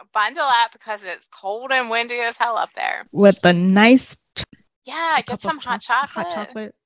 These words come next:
Speaker 2: Yeah.
Speaker 1: You could, at nighttime, you can actually go up there with hot chocolate 'cause you're not waiting in line like you are during the day. But then you just go up and you see all those lights, and there's something about light.
Speaker 2: New York City is amazing in the evening.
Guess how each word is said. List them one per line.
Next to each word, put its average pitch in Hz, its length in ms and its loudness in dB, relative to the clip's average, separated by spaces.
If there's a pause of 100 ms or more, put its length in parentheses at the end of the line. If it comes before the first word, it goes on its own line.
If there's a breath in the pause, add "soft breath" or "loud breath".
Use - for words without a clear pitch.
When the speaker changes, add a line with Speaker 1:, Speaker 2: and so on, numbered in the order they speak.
(340)
Speaker 2:
Yeah. 170 220 -18
Speaker 1:
You 240 140 -12
could, 302 160 -4 (280)
at 233 120 -2
nighttime, 233 480 -2
you 208 120 -14
can 214 120 -16
actually 190 400 -6
go 262 200 -6
up 269 200 -6
there 185 160 -4
with 175 100 -8
hot 170 200 -8
chocolate 175 360 -12
'cause 190 180 -18
you're 202 120 -14
not 190 200 -4
waiting 180 280 -14
in 175 140 -18
line 185 260 -8
like 160 180 -18
you 170 80 -12
are 156 160 -2
during - 240 -10
the 160 140 -16
day. 131 260 -6 (400 soft breath)
But 208 240 2
then 226 180 0
you 226 140 -8
just 208 240 -8
go 208 140 -2
up 208 160 -4
and 190 120 -16
you 185 120 -18
see - 200 -6
all 196 140 -2
those 156 280 -14
lights, 160 520 -12 (100)
and 170 340 -20 (520)
there's 196 180 -2
something 214 380 -8
about 170 320 -2
light. - 400 -6
Speaker 2:
New 185 280 4
York 190 260 6
City 233 380 6
is 240 120 6
amazing 302 540 4
in 320 140 -4
the 339 140 4
evening. 254 640 4